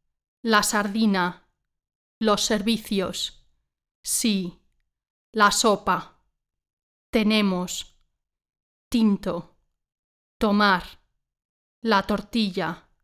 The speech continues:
Traer. La vaca. Vamos. Van. Vegetariano.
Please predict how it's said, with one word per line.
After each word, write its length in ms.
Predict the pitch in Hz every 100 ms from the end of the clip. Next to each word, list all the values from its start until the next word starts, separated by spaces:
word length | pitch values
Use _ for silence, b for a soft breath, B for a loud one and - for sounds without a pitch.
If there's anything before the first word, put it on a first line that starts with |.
| _ _ _ _ _ _ -
Traer. 680 | 226 202 202 190 175 - _ _ _ _ _ _ _ _ _ _ _ -
La 200 | 202 196
vaca. 600 | 214 214 208 180 175 _ _ _ _ _ _ _ _
Vamos. 760 | 220 208 196 185 - - - _ _ _ _ _ _
Van. 600 | 196 208 196 180 175 - _ _ _ _ _ _ _ _ _ -
Vegetariano. 1120 | 202 - 220 220 196 208 208 190 175 185 -